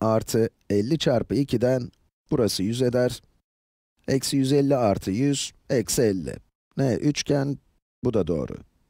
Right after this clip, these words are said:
Eksi yüz elli artı elli çarpı üç sıfır eder. Bu da doğru. Bu iki formül farklı görünüyor ama biraz oynarsanız aslında aynı şey olduklarını görebilirsiniz. Mesela bu eksi yüz artı,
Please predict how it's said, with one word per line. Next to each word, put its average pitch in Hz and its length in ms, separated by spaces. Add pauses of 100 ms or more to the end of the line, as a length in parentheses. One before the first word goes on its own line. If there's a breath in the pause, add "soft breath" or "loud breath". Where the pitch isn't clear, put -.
Eksi - 280
yüz 120 180
elli 123 420
artı 110 340
elli 143 300
çarpı - 380
üç - 380 (100)
sıfır - 320
eder. 73 400 (560)
Bu - 120
da 107 140
doğru. 85 280 (1040)
Bu 135 100
iki 147 200
formül 139 400
farklı 127 380
görünüyor 101 400
ama 95 200
biraz 143 260
oynarsanız 123 640
aslında 117 480
aynı 147 300
şey 113 200
olduklarını 104 500
görebilirsiniz. 90 840 (640 loud breath)
Mesela 127 500
bu 135 240 (540)
eksi 147 320
yüz 131 440 (520)
artı, 120 520